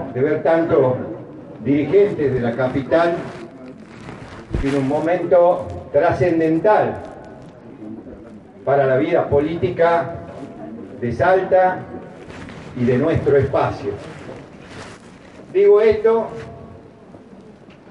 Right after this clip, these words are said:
antes de entrar en las felicitaciones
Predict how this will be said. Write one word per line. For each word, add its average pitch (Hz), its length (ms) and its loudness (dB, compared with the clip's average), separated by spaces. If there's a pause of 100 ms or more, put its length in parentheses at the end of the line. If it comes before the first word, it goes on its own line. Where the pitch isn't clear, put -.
(600)
antes 180 720 0 (320)
de 160 160 2
entrar 185 400 4
en 160 140 -2
las 139 180 0
felicitaciones 180 1080 0